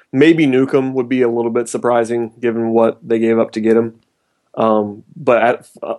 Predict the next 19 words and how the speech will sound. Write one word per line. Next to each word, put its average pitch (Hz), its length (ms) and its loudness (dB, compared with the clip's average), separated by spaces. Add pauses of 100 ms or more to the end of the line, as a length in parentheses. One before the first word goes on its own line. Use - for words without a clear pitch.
(120)
all 127 120 2
the 123 100 0
other 120 120 4
guys 113 160 0
we 113 80 -4
mentioned, 110 360 -6
I 107 100 -8
think, 110 240 -4
would 107 220 -4
be 104 240 -4
fair 107 360 0
game. 104 400 -4 (300)
Um, 107 260 0
but 113 160 0
the 120 60 0
four 160 260 4
guys 127 220 2
that 120 80 -2
I, 113 100 0